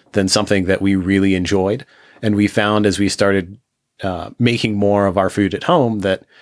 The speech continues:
hey, it's actually, it, it's not any slower,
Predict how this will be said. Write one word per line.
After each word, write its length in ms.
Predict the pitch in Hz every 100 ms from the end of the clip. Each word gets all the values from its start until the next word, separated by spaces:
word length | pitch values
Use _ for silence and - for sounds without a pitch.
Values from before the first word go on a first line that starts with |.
| _
hey, 220 | - 175 113
it's 140 | 98
actually, 520 | 117 - 117 104 92 _ _ _ _ _ _ _
it, 400 | - - - - - _
it's 120 | - -
not 240 | 113 110
any 180 | 117 104
slower, 680 | - 107 107 127 98 135